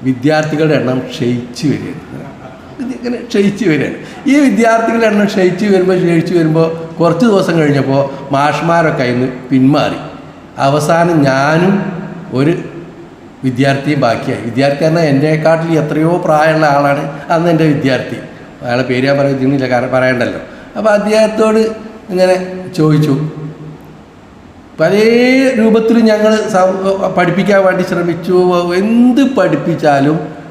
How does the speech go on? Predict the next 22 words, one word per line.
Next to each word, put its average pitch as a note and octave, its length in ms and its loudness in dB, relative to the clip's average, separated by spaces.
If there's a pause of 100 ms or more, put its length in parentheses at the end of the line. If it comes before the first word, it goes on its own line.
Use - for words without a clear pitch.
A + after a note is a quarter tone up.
(100)
മൂപ്പർക്ക് D3+ 400 0
ഒന്നും D#3 220 4
മനസ്സിലാവും. C3 480 0
അവസാനം G#3+ 460 2 (420)
ചിത്രകലയിൽ A#3+ 920 2 (140)
കൂടെയെങ്കിലും A3+ 460 2
ഇതൊന്ന് F#3+ 320 2
കഴിച്ചിലാക്കാൻ D#3 640 0
പറ്റുമോ C#3+ 360 -2
നോക്കാൻ B2+ 340 0
വേണ്ടിയിട്ട് A2 360 -10 (460)
ചിത്രകല. F3+ 540 -2 (600)
അപ്പോൾ G3+ 220 0
ഞാൻ F3+ 200 4
എന്ത് D#3 140 0
ചെയ്തു, C#3+ 220 4
ഒരു E3 100 2 (640)
കാക്കയുടെ D#3+ 580 0
ചിത്രം A#2+ 340 -6
വരച്ചിട്ട്, - 420 -10 (1300)
"എന്താണിത്?" D#3 520 2 (240)
ചോദിച്ചു. F#2+ 260 -8